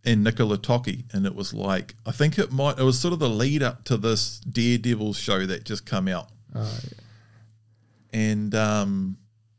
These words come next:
Speaker 1: it was like, "Hey, we're gonna talk." Oh, there was a guy from doc too. So there was, there was another guy from doc. There was Game Animal Council, one guy from doc, and Nicola Toki. And Nicola Toki works for doc. She's like their, I think she's still their, um,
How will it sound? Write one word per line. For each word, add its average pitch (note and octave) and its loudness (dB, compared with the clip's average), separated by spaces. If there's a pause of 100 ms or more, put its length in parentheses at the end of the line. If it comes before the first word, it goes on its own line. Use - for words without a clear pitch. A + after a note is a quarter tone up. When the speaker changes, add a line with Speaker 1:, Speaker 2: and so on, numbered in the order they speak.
(260)
Speaker 1:
it - -20
was A2 -12
like, B2 -8
"Hey, F3+ 0
we're F#3 0
gonna G#3 0
talk." - -6
Oh, C#3+ 0
there C3 4
was B2 6
a B2 4
guy D3+ 0
from B2+ 0
doc - 0
too. G2+ 2
So - -4
there G#2+ 0
was, G#2 2
there A#2+ 4
was A2+ 6
another B2 4
guy G#2 2
from G2+ -2
doc. G2 -2
There G2+ -2
was G2 -2 (300)
Game C#3+ 4
Animal C3 2
Council, A2 0 (240)
one C3+ 4
guy A#2 4
from G#2 0
doc, G#2 0
and G#2 0
Nicola A2+ 0
Toki. A#2 -4 (400)
And A#2+ 2 (180)
Nicola F3 2
Toki C#3+ 0
works G2+ -2
for E2 -6
doc. E2+ -6
She's B2+ -2
like A2 -2
their, G2 -2 (320)
I C3+ -10
think G3+ -2
she's - -2
still A#2+ 0
their, G2+ 0 (100)
um, F#2+ 2